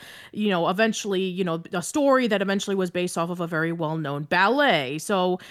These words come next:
yeah, Nest Entertainment did The Swan Princess, and I did an entire podcast looking through all ten movies.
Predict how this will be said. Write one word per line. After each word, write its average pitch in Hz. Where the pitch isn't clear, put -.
yeah, 247
Nest 381
Entertainment 262
did 269
The 185
Swan 175
Princess, 160
and 185
I 330
did 233
an 214
entire 214
podcast 196
looking 208
through 202
all 233
ten 214
movies. 165